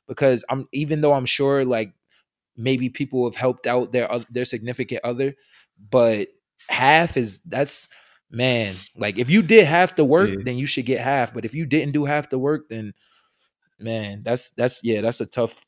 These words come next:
Speaker 1: pill to swallow right there.
Speaker 2: Yeah, you just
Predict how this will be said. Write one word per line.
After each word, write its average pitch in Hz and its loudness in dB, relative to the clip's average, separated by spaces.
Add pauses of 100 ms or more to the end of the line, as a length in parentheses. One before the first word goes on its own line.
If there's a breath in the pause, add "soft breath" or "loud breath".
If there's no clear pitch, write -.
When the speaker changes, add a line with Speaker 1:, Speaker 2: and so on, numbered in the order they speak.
Speaker 1:
pill 117 0
to 107 -6
swallow 110 -4
right 101 -10
there. 104 -8 (1500 soft breath)
Speaker 2:
Yeah, 113 0
you 123 -2
just 139 -2